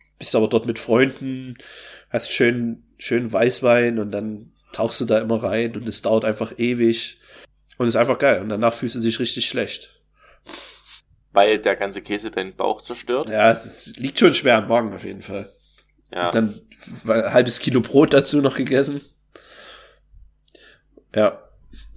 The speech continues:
Speaker 1: Aber
Speaker 2: Das ist viel.
Speaker 1: kann ich nur jedem empfehlen. Also es, anstatt mal Raclette machen, Käsefondue. Auch was, was man, das hatten wir eig-, hatten wir das in unseren Vierecken für, ähm, Essen mit Freunden?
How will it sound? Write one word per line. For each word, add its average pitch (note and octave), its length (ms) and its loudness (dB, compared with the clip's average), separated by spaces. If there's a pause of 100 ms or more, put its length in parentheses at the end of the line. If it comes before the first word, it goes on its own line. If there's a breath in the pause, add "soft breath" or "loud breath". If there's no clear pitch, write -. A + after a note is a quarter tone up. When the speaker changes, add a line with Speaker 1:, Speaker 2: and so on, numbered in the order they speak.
Speaker 1:
Aber E3+ 640 6
Speaker 2:
Das G#2 160 -10
ist - 140 -16
viel. - 120 -8
Speaker 1:
kann D3+ 140 4
ich D#3+ 100 -2
nur D#3+ 80 2
jedem E3 200 2
empfehlen. C#3 420 0
Also A#2+ 200 -2
es, - 400 -8 (360)
anstatt C#3+ 420 4
mal C3+ 100 4
Raclette C#3+ 420 0
machen, D#3 340 -2 (260)
Käsefondue. F#2 720 -2 (1600 soft breath)
Auch D3 220 2
was, C#3+ 220 0
was B2 140 -4
man, A#2 280 -2 (520)
das - 220 -10 (140)
hatten E3+ 240 -2
wir D#3 220 2
eig-, C#3+ 240 -4
hatten E3 200 -4
wir D#3 60 -2
das D3+ 220 -4
in C#3+ 140 -4
unseren C#3+ 280 -4
Vierecken D3 480 -4
für, C3+ 480 -4 (920 soft breath)
ähm, A#2 460 -6 (640)
Essen C#3+ 300 6
mit B2+ 120 -2
Freunden? D#3+ 680 -2